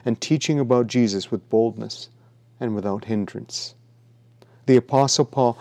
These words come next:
has left us with a rich legacy of his writings,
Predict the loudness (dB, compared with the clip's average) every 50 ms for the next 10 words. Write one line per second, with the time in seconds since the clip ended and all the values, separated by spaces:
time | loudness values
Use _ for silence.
0 | -14 -14 -6 -4 -4 0 2 4 4 2 2 0 -2 -2 -2 -2 -2 -4 -4 -2
1 | -2 -2 -2 2 2 0 0 0 -6 -8 -6 -2 0 0 0 0 0 -2 -2 0
2 | -2 -2 -2 -2 _ _ _ -20 -20 -10 -2 -2 -2 0 0 -2 -4 -2 -2 -2
3 | 0 0 0 -2 -4 -8 -10 -14 -14 -16 -16